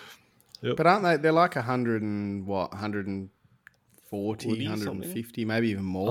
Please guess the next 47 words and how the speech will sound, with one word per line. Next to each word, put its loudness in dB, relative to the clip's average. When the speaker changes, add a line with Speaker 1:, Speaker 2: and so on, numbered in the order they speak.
Speaker 1:
Oh, -2
man. -2
Once 6
it -2
gets 2
to -4
that, 6
it -4
doesn't -2
even -2
matter. 2
Speaker 2:
But 6
there's 6
Speaker 1:
I 10
Speaker 2:
the 10
Speaker 1:
don't 10
even 10
Speaker 2:
I 8
W 6
C, 2
but, -2
but -10
the 4
I 8
W 4
C's 0
hovering -2
sort -6
of -10
fifty -8
mark, -10
isn't -6
it? -4
Speaker 3:
Yes, -6
yes, -8
sixty, -14
high -12
Speaker 2:
Thereabouts, 0
Speaker 3:
fifties. -8
Speaker 2:
sixty. -4
Speaker 3:
Yeah. -8
Speaker 1:
They're 6
Speaker 2:
So 10
Speaker 1:
not, 8
they're 4
not 10
even, 2